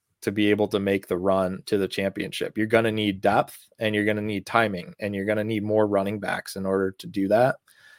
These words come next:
So what I wanna do is move some of those non-threshold receivers. Like, even if you love Curtis Samuel, with the ma-, with the rest of the receivers on your roster, you're never gonna start him.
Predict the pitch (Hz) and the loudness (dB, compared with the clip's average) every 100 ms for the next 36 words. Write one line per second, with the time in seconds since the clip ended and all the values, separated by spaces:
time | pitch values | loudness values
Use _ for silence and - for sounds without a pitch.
0 | _ _ _ - 117 110 107 120 120 120 | _ _ _ 4 8 8 8 10 10 10
1 | 131 135 123 123 113 113 113 113 120 110 | 8 4 6 6 6 2 0 2 0 2
2 | 104 95 98 101 104 - 101 - 98 101 | 2 2 2 4 4 4 4 4 0 0
3 | 92 110 95 90 104 101 175 202 196 156 | 0 0 0 0 0 2 2 4 4 4
4 | 143 117 120 120 131 123 117 104 104 117 | 8 10 8 6 4 4 4 2 2 4
5 | 131 135 139 _ _ - 120 120 110 123 | 4 4 0 _ _ 2 4 4 4 6
6 | 139 - 123 131 135 113 160 - 190 120 | 8 6 4 4 6 8 8 8 2 2
7 | 104 - 147 113 101 92 113 120 - 92 | 0 2 2 4 2 2 0 0 -4 0
8 | 127 123 131 175 113 107 - 123 226 - | 2 6 6 6 4 -2 -4 -6 -8 -12